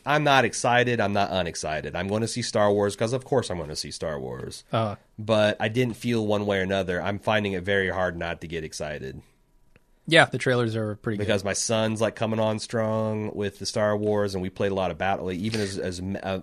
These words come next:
Speaker 1: of a mess that Battlefield is, it's got split screen, screen co-op.
Speaker 2: Yeah.
Speaker 1: And it's a hoot, you know, and then my son, as soon as we get done playing, he goes to his Lego box and he starts playing Lego Star Wars.
Speaker 2: <laughs>
Speaker 1: And it's just like, I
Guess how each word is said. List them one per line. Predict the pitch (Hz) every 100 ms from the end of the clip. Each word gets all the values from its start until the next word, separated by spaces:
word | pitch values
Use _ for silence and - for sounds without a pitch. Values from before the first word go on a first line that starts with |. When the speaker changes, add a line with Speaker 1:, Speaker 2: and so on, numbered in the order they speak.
| -
Speaker 1:
of | 95 90
a |
mess | 90 101 107 107 -
that | - 90 60
Battlefield | 95 104 101 101 98
is, | 104
it's | 92
got | 92 80
split | - 113 -
screen, | 104 101 - - -
screen | - 120 110
co-op. | 104 110 107 110 110 - -
Speaker 2:
Yeah. | 104 98 -
Speaker 1:
And |
it's | 101
a | 98
hoot, | 80 117 113 - _ _
you | 107
know, | 101 95
and | 98
then | 101
my | 98
son, | - 110 107
as | 101
soon | 104
as | 101
we | 101
get | 98
done | 95
playing, | 87 117 107
he | 104
goes | 98 95
to | - -
his | 92 95
Lego | 113 110 107
box | 107 104 104
and | 92
he |
starts | 87 95 87
playing | - 92 85
Lego | 107 117 117
Star | - 113 110
Wars. | 110 110 107 104 98 - -
Speaker 2:
<laughs> | - - - _ 165
Speaker 1:
And | 95 95 92 92 92 90 90 87
it's | - 101 -
just | 98 -
like, | - - -
I | 104 101 101 98 95